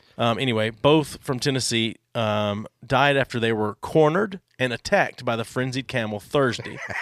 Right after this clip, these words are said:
Speaker 1: And this, uh,
Speaker 2: <laughs> I
Speaker 1: article
Speaker 2: love
Speaker 1: is
Speaker 2: this.
Speaker 1: March twelfth, so this is, this is today. This, so this happened two, two days ago.
Speaker 2: Fuck yeah.
Speaker 1: <laughs> So, uh,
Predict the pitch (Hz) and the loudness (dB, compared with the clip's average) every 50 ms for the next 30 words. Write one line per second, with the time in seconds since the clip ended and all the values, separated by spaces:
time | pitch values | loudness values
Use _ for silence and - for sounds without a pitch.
0 | - - - - - - - - - - - - - - - - 587 - 123 120 | -8 -8 -10 -10 -12 -12 -14 -14 -14 -14 -14 -14 -14 -14 -12 -10 -6 -2 -2 0
1 | 117 117 123 135 139 - - - - - 123 120 120 110 - - 120 127 127 127 | 0 2 2 2 2 2 0 0 0 2 2 2 0 0 0 2 2 2 2 0
2 | 127 131 123 120 139 127 117 120 113 113 110 110 104 95 - 117 117 123 127 127 | -2 -2 -2 0 0 0 0 0 0 0 0 -2 -2 -4 -4 2 4 4 4 4
3 | 110 - - - 147 135 117 101 90 - - - 107 101 101 117 113 - - 117 | 2 -2 -2 2 2 4 4 2 0 -4 -6 -6 -6 -4 -4 -4 -4 -4 -4 -4
4 | 104 - - - - - - 120 113 - - - - - 113 104 135 131 123 113 | -6 -6 -6 -8 -10 -10 -10 -8 -8 -6 -6 -6 -8 -8 -4 0 2 2 4 2
5 | 110 104 110 104 - 120 110 110 - 120 113 107 - 110 104 - - - - 123 | 0 0 -2 -4 -4 -4 -4 -2 0 0 -2 -2 -4 -6 -10 -10 -10 -6 -6 -4
6 | 113 - - _ - - 127 117 110 107 104 87 - - - - - - _ _ | -6 -6 -10 _ -10 -8 -6 -4 -4 -6 -8 -10 -14 -16 -16 -18 -18 -20 _ _
7 | _ _ - - - - - - - - - - 269 - - - 165 156 120 90 | _ _ -20 -20 -20 -20 -20 -20 -20 -12 -4 -2 -2 -2 0 0 0 2 2 0
8 | - 113 110 - 180 165 320 196 180 - - 170 - - - - - 151 135 120 | -2 -2 0 0 0 2 4 2 2 2 2 0 0 -2 -4 -2 2 2 2 2
9 | - - - - - - - - - 120 127 127 123 | 0 -4 -10 -20 -20 -20 -14 -4 0 2 2 4 2